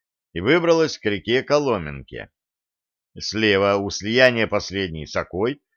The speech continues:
мое внимание привлек уже виденный ранее стадион, больше похожий на постройку инопланетян. А впереди на горе нас встречали стены древнего Коломенского Кремля. Красные, с мощными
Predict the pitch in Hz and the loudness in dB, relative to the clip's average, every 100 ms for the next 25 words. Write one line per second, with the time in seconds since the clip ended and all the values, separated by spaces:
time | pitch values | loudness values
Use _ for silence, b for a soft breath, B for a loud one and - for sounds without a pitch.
0 | _ _ - 110 180 160 127 151 160 131 | _ _ -6 -2 0 -2 -2 0 0 -2
1 | 95 98 123 165 113 92 98 131 147 135 | -4 -4 -2 -2 -4 -6 -4 -4 -4 -4
2 | 113 95 110 135 135 135 - 131 139 143 | -2 2 2 2 -2 -8 -8 -6 -6 -4
3 | 120 76 62 62 _ _ _ 80 107 107 | -4 -6 -10 -20 _ _ _ 0 2 2
4 | 101 98 95 131 156 117 113 104 104 98 | 0 -4 -6 -2 -2 -2 -4 -2 0 0
5 | 104 - 135 151 135 135 127 113 120 120 | -2 -4 -2 -2 -2 -4 -4 -6 -6 -2
6 | 135 143 139 90 69 58 53 _ _ _ | -2 -2 -4 -6 -6 -8 -20 _ _ _
7 | _ _ - 95 98 90 107 104 131 165 | _ _ 0 4 4 2 0 0 -2 -2
8 | 110 87 123 151 90 _ _ 98 156 - | 0 0 2 2 0 _ _ 0 0 0
9 | - 98 - 98 - 160 135 - 139 151 | -10 -12 -6 -6 0 0 0 -2 -2 -2
10 | 120 95 117 139 135 131 - 98 104 113 | -2 -2 -2 -2 -2 -4 -2 -2 0 -4
11 | - 117 113 127 139 117 65 - _ _ | -4 -4 -2 -2 -2 -2 -6 -8 _ _
12 | _ _ _ _ _ _ - 78 95 117 | _ _ _ _ _ _ -12 -2 4 4
13 | 113 - 107 101 87 _ _ _ - 90 | 4 -2 -6 -4 -6 _ _ _ -10 -2
14 | 120 113 - 110 110 107 | 2 0 -2 -6 -4 -4